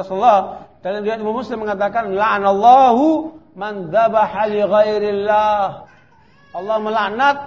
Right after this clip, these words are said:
orang yang menyembelih bukan karena Allah. Seperti orang menyembelih ketika bikin bangunan rumah, bikin bangunan perusahaan, menyembelih apa? Kerbau, terus kepalanya ditancapkan di situ. Untuk apa itu?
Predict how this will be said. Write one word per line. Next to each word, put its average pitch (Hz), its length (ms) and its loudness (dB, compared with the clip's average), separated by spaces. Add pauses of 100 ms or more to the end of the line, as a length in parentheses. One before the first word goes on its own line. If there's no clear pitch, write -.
orang 220 320 0
yang 208 240 -4
menyembelih 202 800 -6
bukan 247 480 -10
karena 233 400 -8
Allah. 190 320 -8 (880)
Seperti 175 240 -14
orang 208 320 -2
menyembelih 202 560 -2
ketika 196 500 -8 (220)
bikin 175 320 -14
bangunan 190 400 -6
rumah, 208 640 -6 (400)
bikin 185 320 -12
bangunan 190 240 0
perusahaan, 202 480 0 (160)
menyembelih 202 300 0 (100)
apa? 220 100 4 (540)
Kerbau, 208 560 2
terus 220 160 -4
kepalanya 233 400 -2
ditancapkan 233 640 2
di - 0 -
situ. 214 240 -6
Untuk 226 160 -2
apa 214 320 -2
itu? 170 180 -4